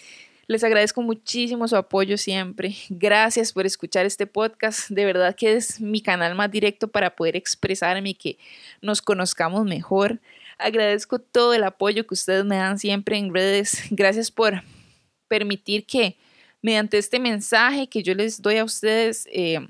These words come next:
pueda hacer mi trabajo también. <laughs> Y de verdad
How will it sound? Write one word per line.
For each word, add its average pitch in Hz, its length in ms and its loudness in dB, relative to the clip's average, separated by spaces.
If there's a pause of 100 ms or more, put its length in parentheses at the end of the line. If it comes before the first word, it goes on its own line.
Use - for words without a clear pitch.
(580)
pueda 202 160 2
hacer 240 180 -2
mi 247 120 -4
trabajo 208 560 0
también. 180 440 -6
<laughs> - 420 -8 (540)
Y 220 120 -2
de 208 100 4
verdad 202 420 4